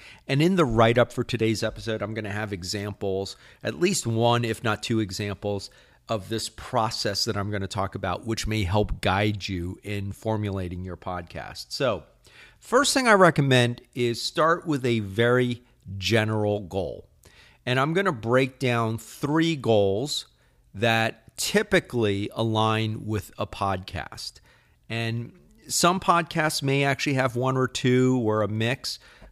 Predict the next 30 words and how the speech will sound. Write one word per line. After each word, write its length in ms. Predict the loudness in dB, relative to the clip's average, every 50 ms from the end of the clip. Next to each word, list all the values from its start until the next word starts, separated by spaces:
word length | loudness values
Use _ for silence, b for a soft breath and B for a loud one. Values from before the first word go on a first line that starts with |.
| B -4
but 320 | -2 -2 -2 -2 -4 -8
generally 540 | -4 0 0 0 2 2 2 2 4 4 4
speaking, 800 | 2 0 0 2 2 0 2 2 2 2 2 2 0 -2 -6 -10 _ _ -8
you're 220 | -2 0 0 2 2
gonna 180 | 2 2 2
fall 320 | 2 2 2 2 2 2 2
into 220 | 0 0 0 -2
one 180 | 0 0 0 0
of 80 | -2
these 260 | -2 -2 -2 -2 -4 -6
three. 380 | -4 -4 -4 -4 -4 -6 -6
Now, 300 | -6 -4 -2 -2 -4 -4 b b b b b b b b b b 4
that's 260 | 4 4 4 4 4
not 180 | 4 4 2
to 80 | 2 0
say 240 | 2 4 4 6 6
there 200 | 6 4 4 2
can't 320 | 2 0 0 0 0 0
be 500 | 0 0 2 2 2 0 0 -2 -6 -8 _ -8
another 540 | -6 -4 -4 -2 -2 -2 0 2 2 2 4
large 440 | 6 6 6 6 6 4 0 -2
goal. 260 | 2 4 6 6 6 6
There 160 | 4 2 2
may 200 | 0 -2 -2 -4
be 180 | -4 -4 -4
something 400 | -4 -4 -4 -4 -4 -6 -4 -2
else 260 | -2 -2 -2 0 0 0
out 200 | 0 0 0 2
there, 180 | 2 2 2
but 360 | 2 0 -2 -2 -2 -6 _